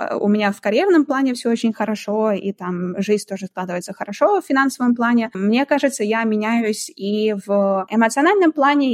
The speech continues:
и в плане личности, потому что американцы — это просто самые, наверное, улыбающиеся люди в мире. Постоянно они показывают свою улыбку, заводят смолтоки,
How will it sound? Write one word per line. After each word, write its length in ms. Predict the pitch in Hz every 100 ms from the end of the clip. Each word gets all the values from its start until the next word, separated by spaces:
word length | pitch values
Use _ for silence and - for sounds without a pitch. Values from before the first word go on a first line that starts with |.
| 214
и 40 | 214
в 80 | -
плане 260 | 233 220
личности, 540 | 190 180 - 233 - 294
потому 320 | 233 220 220
что 160 | - 220 202 -
американцы — 560 | 220 226 262 330 - 233
это 100 | 208
просто 760 | 214 214 - 196 190 180 180
самые, 600 | 233 247 233 220 208 202 -
наверное, 360 | 214 214 208 208
улыбающиеся 560 | 220 220 220 214 -
люди 220 | 202 190
в 40 | 202
мире. 280 | 254 311 302
Постоянно 680 | 247 - 214 214 226 214 190
они 360 | 196 190 185 202
показывают 420 | 214 226 214 202
свою 240 | - 196
улыбку, 540 | 233 320 - 294 302 320
заводят 340 | 220 226 202
смолтоки, 640 | 202 226 214 - 302 302